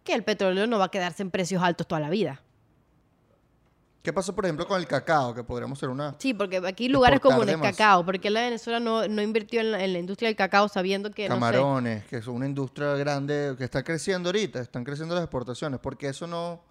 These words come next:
Speaker 2: le pa-, o sea, nos pasó lo de la enfermedad holandesa, sencillamente pasó también lo del rentismo
Speaker 1: Pa-,
Speaker 2: con las
Speaker 1: pa-,
Speaker 2: élites
Speaker 1: pasó cha-, o
Speaker 2: venezolanas?
Speaker 1: pasó chavismo, pasó chavismo.
Speaker 2: Sí, también, pero, eh,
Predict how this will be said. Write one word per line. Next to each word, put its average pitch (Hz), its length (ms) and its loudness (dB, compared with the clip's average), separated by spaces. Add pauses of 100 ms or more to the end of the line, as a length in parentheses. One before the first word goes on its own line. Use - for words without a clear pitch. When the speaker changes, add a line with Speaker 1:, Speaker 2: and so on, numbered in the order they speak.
(800)
Speaker 2:
le 139 160 -4
pa-, 143 120 -2
o 143 200 -10
sea, 156 140 -2
nos 147 140 -6
pasó 147 280 -2
lo 165 100 2
de 196 60 2
la 190 60 0
enfermedad 156 340 -6
holandesa, 175 420 -6
sencillamente 143 800 -4 (960)
pasó 139 300 0
también 156 320 -2
lo 165 80 4
del 170 100 2
rentismo 135 440 -4
Speaker 1:
Pa-, - 80 -2
Speaker 2:
con 156 120 -2
las - 100 2
Speaker 1:
pa-, 127 60 -2
Speaker 2:
élites 127 160 -2
Speaker 1:
pasó 160 60 -2
cha-, 156 40 2
o 160 40 2
Speaker 2:
venezolanas? 131 540 4
Speaker 1:
pasó 220 140 4
chavismo, 220 500 0
pasó 175 260 -10
chavismo. 165 640 -6
Speaker 2:
Sí, 202 200 -4
también, 185 460 4
pero, 170 240 2 (140)
eh, 131 80 -4